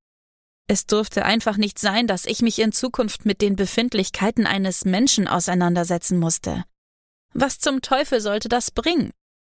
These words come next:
Ich wollte keine Nähe aufbauen. Ich wollte nur meinen Frieden,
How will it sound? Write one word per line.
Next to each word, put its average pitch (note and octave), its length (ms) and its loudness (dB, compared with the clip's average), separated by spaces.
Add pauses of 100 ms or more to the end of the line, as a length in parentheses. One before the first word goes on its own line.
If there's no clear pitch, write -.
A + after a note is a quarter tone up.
(580)
Ich A#3+ 260 0
wollte G#3+ 320 0
keine F#3+ 280 0
Nähe F#3 400 2
aufbauen. F3 640 -2 (100)
Ich A#3 240 0
wollte B3+ 280 2
nur C4 180 0
meinen A3 360 0
Frieden, A#3 580 2